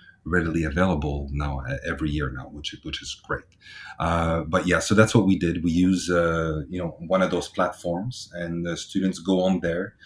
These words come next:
they, uh, practice those sub skills, and then as they do the sub skills, then they can reveal hints.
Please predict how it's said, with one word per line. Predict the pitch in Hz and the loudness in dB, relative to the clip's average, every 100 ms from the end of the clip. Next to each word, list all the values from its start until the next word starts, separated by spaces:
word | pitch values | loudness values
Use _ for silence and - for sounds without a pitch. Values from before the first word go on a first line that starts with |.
| - - _ | -20 -20 _
they, | 78 85 82 82 | -2 0 2 4
uh, | 80 80 80 | 4 4 2
practice | - 98 - 113 101 | 2 2 2 0 0
those | 101 92 - | 0 -2 -2
sub | 101 | -2
skills, | - - 90 117 - - _ _ _ _ | -2 -4 -4 -6 -12 -16 _ _ _ _
and | 90 87 | -4 0
then | 90 90 - | 0 -2 0
as | 87 92 | 0 0
they | - 92 | 0 0
do | 95 | 0
the | 90 | 0
sub | - 90 - | -2 -4 -4
skills, | - 92 98 110 | -4 -2 0 -2
then | - 90 90 | 0 0 2
they | 85 | 0
can | - 92 | 0 2
reveal | 90 85 95 95 - | 2 2 2 0 -2
hints. | 85 104 - - - | -4 -4 -8 -14 -16